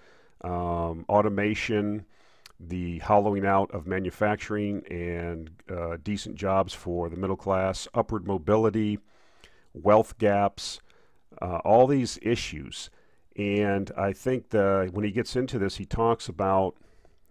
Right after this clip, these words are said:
uh, using, for example, like covid as an example. I think it was a good example. You know, I remember if you go back and look at some of my videos from, like, March, I kinda shut it down.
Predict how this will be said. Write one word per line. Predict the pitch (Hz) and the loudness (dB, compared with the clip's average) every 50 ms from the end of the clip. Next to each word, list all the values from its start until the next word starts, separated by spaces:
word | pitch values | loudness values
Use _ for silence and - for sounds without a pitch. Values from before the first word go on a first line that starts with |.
| - _ | -12 _
uh, | 92 90 87 85 85 | -6 -4 -4 -4 -4
using, | 92 104 107 - - 98 87 82 | -4 -6 -6 -6 -6 -8 -8 -8
for | - - 107 | -6 -4 -4
example, | 95 85 107 101 95 - 95 | -4 0 0 -2 0 0 0
like | 90 80 - | -2 -2 -4
covid | - - 107 104 104 87 95 80 | -2 0 2 2 2 0 -2 -4
as | 82 80 - | -4 -6 -6
an | 85 | -10
example. | 78 - - 90 82 80 78 - 73 - - _ _ _ - - - - _ - _ - | -10 -10 -8 -8 -8 -8 -8 -10 -14 -16 -18 _ _ _ -20 -20 -20 -20 _ -20 _ -4
I | |
think | 90 98 95 | -4 -2 -2
it | 90 | -2
was | 85 85 | -4 -6
a | |
good | 80 78 98 92 87 | -6 -4 -2 -2 -2
example. | 85 - - 85 82 82 - - - - _ _ - - - - - _ _ _ | -4 -4 -4 -4 -4 -4 -6 -8 -14 -14 _ _ -20 -20 -20 -20 -20 _ _ _
You | - 107 | 0 2
know, | 104 101 | 4 6
I | 98 104 | 8 6
remember | 120 127 127 123 117 120 113 110 101 | 6 6 4 4 4 4 4 4 2
if | 95 110 | 0 -4
you | 113 | -2
go | 101 120 | 0 2
back | 110 120 117 110 | 4 6 4 4
and | - 113 | 4 -2
look | 110 98 | -4 -4
at | 98 | -6
some | - - 110 | -4 -2 -2
of | 104 | 0
my | 101 98 98 | 2 0 0
videos | 85 76 101 104 104 104 95 95 90 | 0 -2 -4 -2 0 0 0 0 -2
from, | - - 95 90 | -4 -8 -4 -2
like, | 90 87 82 82 | -2 -2 -4 -4
March, | 90 90 95 95 95 92 - - | -2 0 2 2 2 2 0 -4
I | 92 | -4
kinda | - - 139 135 127 110 | -2 0 0 0 0 0
shut | - - - 113 110 | -2 0 0 0 0
it | 104 - | 0 0
down. | - - 107 107 107 110 110 107 101 | 0 2 2 4 4 2 2 0 -4